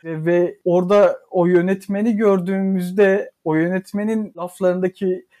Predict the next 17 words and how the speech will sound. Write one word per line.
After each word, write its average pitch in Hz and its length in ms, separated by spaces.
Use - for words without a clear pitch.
his, - 180
şey - 220
yaptığımızda 185 440
yani 190 260
o 294 420
karakterin 254 640
yaşadığını 254 540
yaşattırıyor 233 720
o 175 60
sahne. 185 600
Oradaki 240 420
ufuk 233 280
çizgisi 214 440
muhabbeti 208 640
ve 190 100
sonrasında 208 640
gelen 185 460